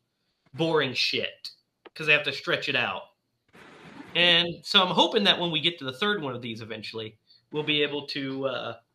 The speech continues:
it'll be more exciting. I know that, that three and four are kind of together and are, like, a more interesting arc from what I read. So we might get some more, like, craziness. So I'm excited to get to there.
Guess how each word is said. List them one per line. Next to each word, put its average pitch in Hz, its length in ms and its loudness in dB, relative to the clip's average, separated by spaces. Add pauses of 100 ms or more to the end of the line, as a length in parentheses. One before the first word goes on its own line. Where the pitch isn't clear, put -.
(500)
it'll 147 200 0
be 139 200 2
more 139 500 0
exciting. 131 440 0
I 156 80 6
know 240 240 6
that, 185 200 2 (120)
that 135 380 -4 (360)
three 233 280 2
and 175 180 0
four 143 540 -2 (440)
are 135 600 0 (360)
kind 180 280 0
of 143 200 2 (120)
together 131 880 2
and 135 100 0
are, 139 280 -4
like, 127 160 -6
a 131 120 -6 (320)
more 170 240 -2
interesting 135 580 -4 (240)
arc 143 300 2
from 139 160 -8
what 131 80 -6
I 123 200 -8 (120)
read. 131 540 0 (520)
So 185 140 -2
we 170 80 2
might 180 240 2
get 160 140 0
some 151 160 -2
more, 147 180 -2
like, 123 160 -4
craziness. 120 580 -4
So 156 200 -4
I'm 151 100 -2
excited 156 400 0
to 123 100 -8
get 127 260 -6
to - 40 -14
there. 95 220 -12